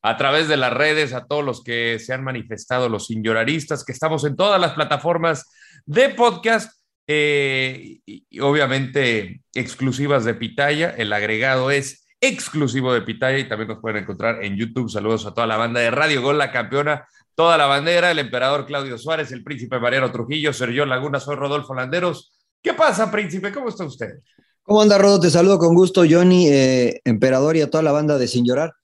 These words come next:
Speaker 2: Bien, bien, bien, la verdad que, este, contento. Vi buenos partidos este fin de semana, me gustó la jornada cuatro del fútbol mexicano. Creo que en general, después de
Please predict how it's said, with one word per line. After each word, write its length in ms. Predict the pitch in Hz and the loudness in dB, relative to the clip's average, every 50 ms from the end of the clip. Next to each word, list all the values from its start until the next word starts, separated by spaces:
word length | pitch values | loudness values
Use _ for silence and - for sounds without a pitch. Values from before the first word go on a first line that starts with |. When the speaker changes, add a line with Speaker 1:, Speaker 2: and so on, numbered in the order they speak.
| _ _ _ _ | _ _ _ _
Speaker 2:
Bien, 280 | - 127 175 226 262 269 | -6 -4 -4 -4 -4 -6
bien, 140 | 285 277 247 | -8 -8 -8
bien, 200 | 247 277 320 311 | -8 -8 -8 -6
la 60 | 254 | -6
verdad 140 | 240 262 247 | -6 -6 -6
que, 280 | 285 277 254 214 - - | -6 -6 -6 -6 -6 -8
este, 420 | - 160 143 - _ - 156 151 | -10 -12 -12 -12 _ -12 -12 -8
contento. 480 | - 151 147 147 170 214 220 208 202 175 | -6 -6 -6 -4 -4 -4 -4 -4 -6 -6
Vi 640 | 147 165 190 202 202 202 202 196 190 180 170 - - | -6 -8 -6 -6 -6 -6 -6 -6 -6 -6 -8 -8 -10
buenos 480 | 151 147 135 139 147 165 185 202 196 | -10 -8 -4 2 4 4 4 4 4
partidos 460 | - - 156 143 - 170 185 180 160 165 | 2 2 0 0 0 0 0 0 -2 -4
este 180 | 170 - 170 | -6 -10 -12
fin 140 | 139 160 175 | -10 -8 -8
de 80 | 175 165 | -6 -6
semana, 300 | 135 143 143 147 156 160 | -6 -4 -4 -4 -4 -4
me 100 | 151 135 | -4 -4
gustó 540 | 123 123 117 - - 151 151 160 160 160 - _ _ _ _ _ _ | -6 -6 -10 -2 2 4 6 6 4 2 -2 _ _ _ _ _ _
la 120 | 131 131 | -2 -2
jornada 440 | 117 120 131 123 139 147 151 147 143 | 0 0 0 2 2 2 2 2 2
cuatro 240 | 143 147 151 147 143 | 2 0 0 0 -2
del 100 | 139 110 | -4 -4
fútbol 220 | 135 143 143 143 139 | -4 -4 -2 -2 -2
mexicano. 500 | 139 123 107 123 113 - 131 139 151 139 | -4 -6 -6 -8 -8 -8 -8 -8 -8 -6
Creo 140 | 147 147 | -6 -6
que 80 | 143 151 | -4 -4
en 80 | 143 127 | -6 -6
general, 500 | - 135 131 127 127 127 147 170 185 190 | -6 -6 -4 -2 -2 0 0 0 0 -2
después 440 | 165 143 - _ 165 165 165 147 | -2 -4 -4 _ -4 -2 -2 -2
de 300 | 147 156 151 139 123 - | -2 -2 -2 -2 -2 -4